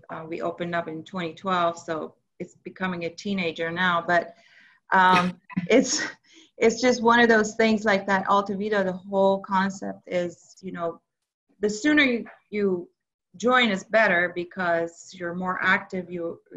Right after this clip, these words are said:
you're able to participate in all the activities, you get to know the other staff members, they get to know you, you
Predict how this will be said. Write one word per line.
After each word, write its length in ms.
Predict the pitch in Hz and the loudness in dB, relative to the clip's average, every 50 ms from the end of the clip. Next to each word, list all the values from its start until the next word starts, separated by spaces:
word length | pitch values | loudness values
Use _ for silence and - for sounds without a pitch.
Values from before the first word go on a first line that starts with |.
| 170 170 - _ _ | -14 -14 -14 _ _
you're 160 | - 196 185 170 | -6 -4 -2 -2
able 240 | 180 180 180 185 | -2 -4 -4 -8
to 100 | 175 _ _ | -14 _ _
participate 600 | - 165 165 - 185 180 - - 170 175 170 165 | -12 -12 -12 -10 -12 -14 -14 -14 -10 -10 -8 -6
in 40 | 165 | -6
all 220 | 170 170 170 170 | -4 -4 -4 -6
the 160 | 170 170 165 165 | -6 -10 -10 -12
activities, 800 | 160 - _ _ - 247 233 226 226 226 220 214 208 196 208 | -12 -14 _ _ -2 -2 0 0 0 -2 -2 -2 -2 -4 -6
you 80 | 175 160 | -12 -12
get 240 | - 190 - - _ | -10 -10 -10 -10 _
to 120 | - 175 | -18 -16
know 400 | 175 175 175 175 175 175 170 - _ _ _ _ _ _ _ _ _ _ - | -12 -10 -8 -8 -8 -8 -10 -12 _ _ _ _ _ _ _ _ _ _ -4
the 80 | 190 190 | 0 0
other 220 | 180 175 170 165 | 0 2 0 -2
staff 480 | - - - - 220 214 220 214 - - | -4 -6 -2 2 4 4 4 4 2 -2
members, 400 | 214 208 208 208 208 202 190 180 | -4 -4 -2 0 0 -2 -2 -2
they 120 | 170 160 | -6 -6
get 200 | 165 170 170 - - | -6 -8 -8 -8 -12
to 80 | 180 | -16
know 240 | 165 165 165 160 160 | -12 -10 -10 -8 -8
you, 340 | 170 185 214 233 233 226 226 | -8 -8 -6 -6 -4 -4 -4
you 300 | 214 190 170 165 165 | -4 -4 -4 -6 -8